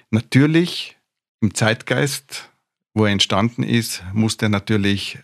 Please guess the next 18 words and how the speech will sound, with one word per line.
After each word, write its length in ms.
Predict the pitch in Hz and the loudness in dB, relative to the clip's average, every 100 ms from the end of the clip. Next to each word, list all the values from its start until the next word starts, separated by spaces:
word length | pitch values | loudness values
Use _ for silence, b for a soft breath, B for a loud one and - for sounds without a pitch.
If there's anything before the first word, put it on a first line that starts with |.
| - - | -20 -14
zum 220 | - 101 | -2 -2
Bösewicht 600 | - 107 113 113 104 - | 0 0 0 0 0 -4
werden, 380 | 107 104 101 104 | -4 -2 -2 -6
zum 260 | - 95 90 _ | -4 -4 -6 _
Untoten, 840 | - 135 147 139 131 120 120 117 107 - | 2 4 4 0 0 0 0 -2 -2 -6
zum 380 | - 104 90 101 B B B B - | -8 -4 -4 -6 B B B B 0
Monster, 760 | 107 113 131 - - 120 120 120 B B B _ _ | 4 6 4 0 0 2 0 -4 B B B _ _
der 100 | 107 | -2
quasi, 800 | 95 104 101 110 - 110 110 107 101 | 0 2 2 2 -2 0 0 0 -2
äh, 320 | 107 101 98 95 | -4 -2 -4 -4
die 540 | 101 98 98 95 92 95 _ | -4 -2 0 -2 -4 -10 _
Menschen 460 | 98 92 107 - 110 | -2 0 0 0 0
in 140 | 98 | -2
Gefahr 320 | 98 - 104 | -4 -2 -4
bringt 340 | - 92 95 98 | -4 -6 -8 -4
und 160 | 101 | -6
sie, 420 | - - 98 101 101 | -4 -4 -2 -2 -4
äh, 540 | - 92 92 92 95 | -6 -8 -6 -6 -6